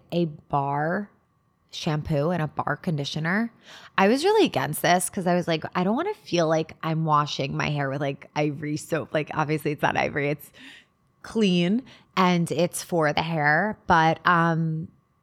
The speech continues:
I don't know. It was just, it felt weird to me. I don't know if I'll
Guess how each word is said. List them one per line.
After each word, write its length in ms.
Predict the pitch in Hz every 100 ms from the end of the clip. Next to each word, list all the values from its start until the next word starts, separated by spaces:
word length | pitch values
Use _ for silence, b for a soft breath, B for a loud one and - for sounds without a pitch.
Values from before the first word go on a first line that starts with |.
| _ _ _ _
I 60 | 220
don't 120 | 208
know. 200 | 202 170
It 140 | 135
was 160 | 180 180
just, 200 | 196 -
it 80 | 165
felt 240 | - 180
weird 220 | 156 151 160
to 100 | 196
me. 360 | 196 214 233 - _ _
I 260 | 170 165 208
don't 240 | 311 370
know 180 | 226 202
if 100 | 190
I'll 160 | 180